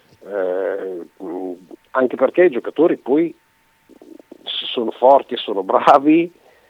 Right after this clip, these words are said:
sanno adattarsi. Cioè, Castro potrebbe venire qua, potrebbe,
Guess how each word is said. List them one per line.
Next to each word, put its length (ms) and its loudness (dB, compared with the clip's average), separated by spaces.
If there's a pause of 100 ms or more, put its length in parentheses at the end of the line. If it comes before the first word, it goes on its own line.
(380)
sanno 300 0
adattarsi. 840 2 (120)
Cioè, 180 -20
Castro 380 -4
potrebbe 400 -8
venire 360 -8
qua, 360 2
potrebbe, 640 -8